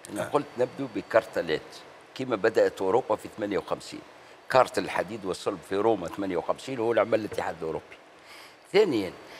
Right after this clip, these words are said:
Speaker 1: انا قلت اليوم امامنا اوروبا وامامنا، وامامنا تحديات كبيره في المياه وفي البحار وفي الثروات وفي الفلوس
Speaker 2: أي.
Speaker 1: وفي الصراعات، لازم نتكتل.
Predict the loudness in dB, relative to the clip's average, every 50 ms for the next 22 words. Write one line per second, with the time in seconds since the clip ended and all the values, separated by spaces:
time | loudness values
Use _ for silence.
0 | -16 -10 -8 -6 -2 0 -2 -2 0 0 -2 -2 -2 -10 -6 2 4 4 4 4
1 | 4 2 2 2 2 2 2 0 -2 -2 -2 0 0 0 0 0 -2 0 0 0
2 | 0 0 0 -2 -2 0 2 2 2 2 2 -2 -6 -16 -20 -20 -20 -20 -20 -20
3 | -20 -20 -14 -4 2 2 2 4 4 2 4 4 2 2 2 0 -2 -2 -4 -6
4 | -6 -2 2 2 2 2 0 -10 -8 -4 0 0 0 0 -2 -6 -8 -14 -18 -16
5 | -8 -6 -4 -2 -2 0 2 4 6 8 8 8 6 4 0 -4 -4 -4 -8 -8
6 | -2 0 0 0 0 4 4 6 8 8 6 4 2 -2 -6 -8 -6 2 4 6
7 | 6 6 6 6 6 6 6 4 -2 -10 -8 -6 -8 -8 -8 -6 -4 0 4 6
8 | 6 6 4 0 -4 -4 -4 -2 0 4 4 6 6 6 4 2 0 0 -6 -6
9 | -2 0 0 0 0 -4 -8 -8 -6 -8 -8 -6 0 0 0 0 0 -8 -12